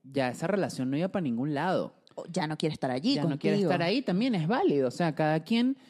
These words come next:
Speaker 1: es independiente y, y se vale. O sea, si tal vez tú crees que tienes una buena amistad con alguien y de repente la otra persona te dice, "Mira, ya yo llego hasta aquí porque X o Y, Z",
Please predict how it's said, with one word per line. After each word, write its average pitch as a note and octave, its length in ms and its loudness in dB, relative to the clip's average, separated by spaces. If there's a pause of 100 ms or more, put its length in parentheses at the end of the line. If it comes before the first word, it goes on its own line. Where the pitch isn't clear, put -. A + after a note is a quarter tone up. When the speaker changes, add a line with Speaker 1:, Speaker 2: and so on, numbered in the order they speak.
(140)
Speaker 1:
es F3 120 0
independiente F#3+ 800 2
y, C#3 180 0
y D3 100 -6
se D3 180 -4
vale. D3 300 2
O C3 40 -4
sea, C#3+ 360 0 (240)
si - 440 -2 (240)
tal D#3+ 180 4
vez E3+ 260 2
tú G3 160 0
crees G3 220 2
que G3+ 100 -4
tienes D#3 280 -2
una F#3+ 160 -2
buena F#3 200 0
amistad D3+ 400 -2
con E3 180 -2
alguien F3+ 480 -2 (420)
y D#3+ 100 2
de D#3 80 4
repente D3+ 340 0
la F3 80 2
otra E3+ 140 -2
persona E3+ 340 -2
te E3+ 80 -2
dice, E3 260 -2
"Mira, F3+ 380 -4 (300)
ya C#3+ 240 -2
yo C#3+ 160 -4
llego E3 220 -2
hasta F#3 160 -8
aquí F#3 200 -8
porque G3 600 -10 (540)
X C#3+ 300 -8
o F3+ 80 -2
Y, E3+ 340 -4
Z", E3 420 -6